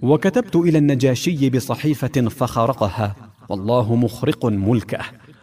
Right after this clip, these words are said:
وكتبت إلى صاحبك بصحيفة فأمسكها، فلن يزال الناس يجدون منه بأسا ما دام في العيش خير."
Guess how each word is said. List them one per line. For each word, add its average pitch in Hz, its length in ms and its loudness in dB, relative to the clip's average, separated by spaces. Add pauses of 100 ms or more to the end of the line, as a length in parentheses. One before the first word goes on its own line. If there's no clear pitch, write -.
(140)
وكتبت - 580 -4
إلى 135 280 0
صاحبك 135 680 0
بصحيفة 123 840 -2
فأمسكها، 110 1200 -4
فلن 190 340 2
يزال 143 380 4
الناس 123 460 2
يجدون 113 720 2
منه 117 320 2
بأسا - 400 -2
ما 110 320 2
دام 135 380 2
في 107 140 -6
العيش 113 480 -2
خير." 95 420 -10